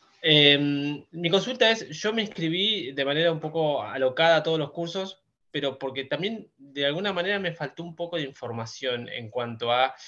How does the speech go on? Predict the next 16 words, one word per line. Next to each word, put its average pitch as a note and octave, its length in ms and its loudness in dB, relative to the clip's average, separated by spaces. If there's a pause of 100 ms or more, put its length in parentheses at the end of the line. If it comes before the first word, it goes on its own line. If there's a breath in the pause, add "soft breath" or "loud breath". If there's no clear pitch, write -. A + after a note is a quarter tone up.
(220 loud breath)
esto D3+ 160 -6
que C3+ 40 -4
acaba D3 160 6
de C#3+ 60 4
decir D3+ 180 -2
Nadia. D#3 380 6
Ahora C3 340 -2
sé D3 280 -4
que C#3 160 0
es C3 80 -4
de C#3 360 -2
dieciocho A2+ 480 -12
a A#2+ 40 -4
veinte, B2+ 280 -2
por C#3+ 200 -4
ejemplo, F#3+ 600 -2